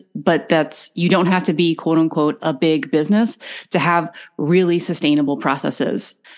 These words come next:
Um, that's not like, "Oh, I need to go to business school, or I need to have worked for a big company," um, because I'll tell you that those big companies don't have processes that put people first, that are clear with timelines.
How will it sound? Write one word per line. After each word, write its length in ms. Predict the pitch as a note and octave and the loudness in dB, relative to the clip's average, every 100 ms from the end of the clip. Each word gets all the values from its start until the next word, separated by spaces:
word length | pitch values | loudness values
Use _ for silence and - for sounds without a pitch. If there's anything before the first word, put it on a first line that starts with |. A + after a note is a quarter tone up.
| - | -6
Um, 260 | D3 C3+ D3 | 0 2 4
that's 220 | D#3+ D#3 | 2 2
not 340 | E3 D#3 - | 2 2 0
like, 180 | D#3+ D3+ - | -2 -2 0
"Oh, 160 | F#3+ | 2
I 100 | F3+ | 2
need 140 | F3 F3 | 2 0
to 80 | E3 | 0
go 140 | E3+ | 0
to 80 | D#3 | 0
business 380 | D#3+ D3+ D3+ D3 | 0 0 0 -2
school, 240 | - D3+ | 0 0
or 60 | D3+ | 2
I 80 | |
need 140 | D3+ D#3+ | 2 2
to 80 | D#3 | 0
have 100 | C#3 | 0
worked 280 | D3+ D3+ | -2 -4
for 180 | - D3+ | -4 -2
a 40 | D3 | 2
big 240 | D3+ C#3+ | 0 0
company," 640 | - D#3+ D#3 C#3+ C#3 C3+ - - - - | 0 0 2 4 4 0 -6 -20 -20 -6
um, 180 | C#3+ C3+ | -2 0
because 400 | D#3+ E3+ D3+ C3+ - | 0 2 0 0 -2
I'll 160 | D3+ | -2
tell 200 | D3+ E3 | 2 2
you 220 | D#3 D3 D3 | 2 2 2
that 240 | D3 - | 2 2
those 200 | D#3 D3 | 0 0
big 180 | D#3 C#3+ | 0 -2
companies 580 | E3 D3 D3 D3 C#3+ - _ _ - | 0 0 2 2 2 -4 _ _ -2
don't 260 | D#3 E3 F#3+ | 2 2 2
have 240 | E3+ D3 | 0 0
processes 760 | F#3 D3+ E3 D3+ F3 E3+ F3 - _ | -2 -2 -2 -4 -2 -2 -4 -8 _
that 520 | C3+ D#3 D3 C#3+ - - _ _ _ _ _ _ _ - | -4 0 2 0 -4 -12 _ _ _ _ _ _ _ 0
put 240 | F#3 - | 0 2
people 320 | - F3 E3 | -2 0 0
first, 600 | D3+ - D3+ D#3 - - | 0 2 2 2 -4 -8
that 220 | E3 D3+ D3 | -2 0 0
are 100 | D3 | -2
clear 300 | - D#3 D3+ | -2 -2 0
with 120 | D3 | -2
timelines. 880 | - C#3+ C#3 C#3 C#3 C#3 C3+ C#3 | 0 0 2 2 2 2 2 0